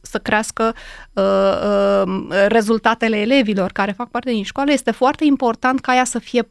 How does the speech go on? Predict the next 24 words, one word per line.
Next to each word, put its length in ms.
parte 360
integrantă 760
din 180
proces, 760
pentru 300
că, 100
exact 520
cum 320
menționam, 840
acest 300
proces 400
este 440
continuu 580
și 160
se 160
va 160
desfășura 920
și 320
ulterior 760
după 540
finalizarea 640
programului 540
de 120
transformare. 760